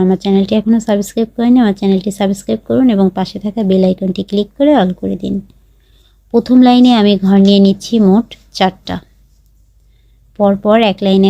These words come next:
ঘর নিয়ে নিলাম চারটা। যারা প্রথম দিক থেকে চটের কাজ শিখতে চান, তারা আমার চ্যানেলের প্লেলিস্টে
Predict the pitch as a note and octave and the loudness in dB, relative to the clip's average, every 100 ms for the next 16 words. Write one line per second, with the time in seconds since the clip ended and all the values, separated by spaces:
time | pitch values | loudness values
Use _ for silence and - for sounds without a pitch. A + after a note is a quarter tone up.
0 | F#3+ F#3 F#3+ G3 G3 G3 A3 C#4+ - F#3 | 2 2 4 4 2 2 2 0 0 -4
1 | F3+ - - F#3+ _ _ _ _ _ _ | -4 -8 -14 -14 _ _ _ _ _ _
2 | _ _ _ _ _ _ _ _ _ _ | _ _ _ _ _ _ _ _ _ _
3 | _ _ _ _ G3+ G#3 A3 A3 G#3+ A#3+ | _ _ _ _ 0 0 0 -2 0 0
4 | A#3 A#3 - A#3 A3+ G#3+ C4+ _ - - | 2 -2 -2 -2 0 -2 -2 _ -20 -6
5 | A3 G3 G#3+ G#3+ G#3 A3 G3+ G#3+ G3+ A#3 | -2 -2 -2 -2 -4 -4 -4 -6 -2 0
6 | B3+ F#3+ F#3+ F3+ F#3 - G3 G3 G#3 G3+ | 0 0 0 0 0 -2 0 2 0 0
7 | G3+ G3+ G3+ | -2 0 -2